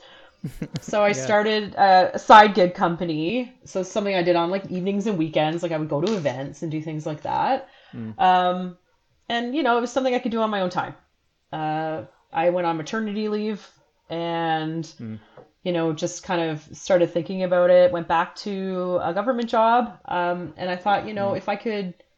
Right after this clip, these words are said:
Speaker 2: maybe I can make a go of this, you know? So I worked in
Speaker 1: Mm.
Speaker 2: government for another year. Um,
Speaker 1: Mm-hmm.
Speaker 2: and started getting more and more offers for contracts. So I couldn't do
Speaker 1: Cool.
Speaker 2: both, <laughs> obviously.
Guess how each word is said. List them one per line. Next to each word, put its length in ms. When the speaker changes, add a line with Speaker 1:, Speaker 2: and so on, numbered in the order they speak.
Speaker 2:
maybe 160
I 100
can 100
make 160
a 40
go 300
of 140
this, 520
you 140
know? 380
So 140
I 20
worked 160
in 60
Speaker 1:
Mm. 80
Speaker 2:
government 240
for 80
another 180
year. 540
Um, 500
Speaker 1:
Mm-hmm. 260
Speaker 2:
and 560
started 400
getting 320
more 240
and 80
more 800
offers 360
for 80
contracts. 1080
So 760
I 80
couldn't 300
do 60
Speaker 1:
Cool. 240
Speaker 2:
both, 200
<laughs> 40
obviously. 800